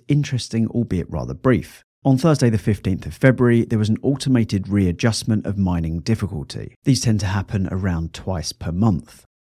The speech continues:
And simply put, they change how difficult it is to solve the cryptographic puzzles used in the mining process. The more difficult it is,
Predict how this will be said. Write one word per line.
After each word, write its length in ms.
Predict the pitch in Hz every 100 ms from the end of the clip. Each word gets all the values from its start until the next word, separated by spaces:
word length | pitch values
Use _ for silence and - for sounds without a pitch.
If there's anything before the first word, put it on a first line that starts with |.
| -
And 100 | 107
simply 320 | 156 131 85
put, 340 | - 101 -
they 120 | 90
change 380 | 95 - 107 101
how 180 | - 107
difficult 580 | 95 123 - - 110 -
it 160 | 90
is 220 | 90 85 -
to 120 | 76
solve 520 | - - 123 120 -
the 80 | 104
cryptographic 680 | - 135 - 107 92 - -
puzzles 500 | 120 104 95 87 -
used 400 | 92 98 92 92
in 80 | 82
the 80 |
mining 400 | 82 80 71 71
process. 680 | - 123 123 - - - - _ _
The 80 | -
more 200 | 120 107
difficult 480 | 104 98 - 90 -
it 140 | 82
is, 340 | - 139 127